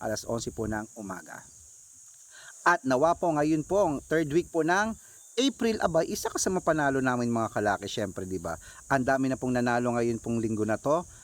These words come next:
nung nakaraang linggo po, at gusto ko po madagdagan pa at ikaw na ang mapabilang doon sa mga mananalo natin. Okay?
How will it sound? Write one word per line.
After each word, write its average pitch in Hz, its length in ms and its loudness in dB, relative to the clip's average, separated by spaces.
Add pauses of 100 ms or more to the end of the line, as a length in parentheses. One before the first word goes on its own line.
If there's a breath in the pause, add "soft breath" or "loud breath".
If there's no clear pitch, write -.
(140)
nung 120 140 0
nakaraang 117 340 0
linggo 113 240 -2
po, - 160 0
at - 80 -10
gusto 127 240 -4
ko - 80 -6
po 127 160 -4
madagdagan 120 480 0
pa 131 160 0
at - 80 -12
ikaw 156 300 0
na 185 100 2
ang 160 80 0
mapabilang 143 540 0
doon 131 160 -2
sa 139 100 -2
mga 127 160 -2
mananalo 117 480 0
natin. 107 320 -4
Okay? 202 320 0